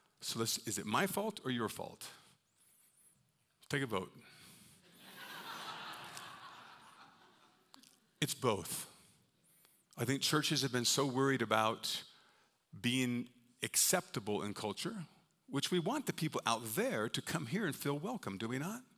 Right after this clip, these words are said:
But why do we want them to come here? So they can hear the truth about our Lord and Savior Jesus Christ and what he's done for them. But if we water that down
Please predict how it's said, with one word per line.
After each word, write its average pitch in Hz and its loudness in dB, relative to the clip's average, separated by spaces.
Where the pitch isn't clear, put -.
But - 2
why 220 0
do 285 -2
we 170 4
want 113 2
them 95 -2
to - -10
come 92 -4
here? - -12
So - -2
they 151 2
can 147 -2
hear 147 2
the 190 -4
truth 147 0
about 123 -2
our 131 0
Lord 113 -2
and 120 -4
Savior 117 -2
Jesus 113 -4
Christ - -10
and 120 -10
what 107 -4
he's 139 -6
done 185 -2
for 98 -4
them. 90 -12
But 135 6
if 151 2
we 151 4
water 180 2
that 135 2
down 156 0